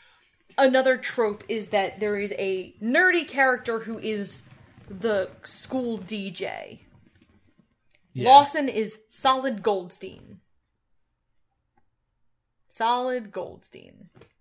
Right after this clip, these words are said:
Speaker 2: Solid. <laughs>
Speaker 1: And humiliates Brian by announcing that he, like, was in juvie and he has a dark past, he's from a bad neighborhood. He's a bad boy, everybody. And Brian's upset by this.
Speaker 2: Yes.
Speaker 1: 'Cause he was trying to kind of fly under the radar.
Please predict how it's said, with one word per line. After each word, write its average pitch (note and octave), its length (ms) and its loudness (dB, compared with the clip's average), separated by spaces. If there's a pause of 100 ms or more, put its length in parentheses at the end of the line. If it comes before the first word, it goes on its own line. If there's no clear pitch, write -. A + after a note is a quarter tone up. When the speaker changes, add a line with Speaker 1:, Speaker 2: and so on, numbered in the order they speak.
(280)
Speaker 2:
Solid. G#2+ 600 -14
<laughs> - 40 -20 (380)
Speaker 1:
And A3 340 2
humiliates F#4 840 -4
Brian G3+ 680 -4
by G3 160 0
announcing G3+ 680 -2
that F#3+ 100 -6
he, G3+ 180 -14
like, F#3 260 -8
was F#3 160 -6
in F3+ 180 -12
juvie C#4 580 -4
and G3+ 100 -2
he G3+ 60 -6
has F#3 100 -8
a F#3+ 60 -14
dark C4+ 420 0
past, A3 300 -2
he's G3 140 -10
from F#3 160 -8
a F3 60 -8
bad G#3 380 -2
neighborhood. F#3+ 560 -10 (360)
He's D#4+ 220 -2
a G3+ 100 -2
bad G#3 460 4
boy, F3+ 320 -8
everybody. F#3+ 720 -8 (200)
And G#3+ 160 -4
Brian's A#3 380 0
upset - 380 -6
by - 100 -12
this. - 480 -12
Speaker 2:
Yes. C#3+ 420 -4
Speaker 1:
'Cause A#3 120 -2
he B3 80 -4
was A3+ 120 -4
trying G3 220 -2
to G3 60 -8
kind F#3+ 160 -4
of F#3 80 -12
fly F3+ 180 -2
under F3+ 160 -8
the F#3 100 -2
radar. E3 600 -8